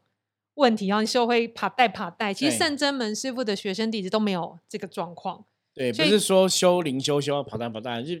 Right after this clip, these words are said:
Speaker 2: 几乎真是，真的是没有这，
Speaker 1: 对，
Speaker 2: 过这种状况。
Speaker 1: 我们只有遇到是之前自己在外面灵修灵动，可能遇到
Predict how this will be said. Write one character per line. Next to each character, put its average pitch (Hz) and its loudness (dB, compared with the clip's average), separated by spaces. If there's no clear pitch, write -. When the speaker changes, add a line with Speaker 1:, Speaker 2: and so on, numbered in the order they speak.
Speaker 2:
几 175 2
乎 165 2
真 170 0
是， 156 -4
真 156 0
的 139 -2
是 135 -4
没 135 0
有 107 -4
这， 135 -12
Speaker 1:
对， 233 2
Speaker 2:
过 233 4
这 254 -2
种 285 0
状 - -
况。 - -
Speaker 1:
我 - -
们 311 -4
只 - -2
有 240 4
遇 311 0
到 285 2
是 269 -4
之 294 -2
前 202 -4
自 - -12
己 196 -10
在 214 -2
外 226 2
面 208 -4
灵 185 -6
修 208 -4
灵 175 -8
动， 190 -4
可 196 -8
能 202 -6
遇 202 -6
到 185 0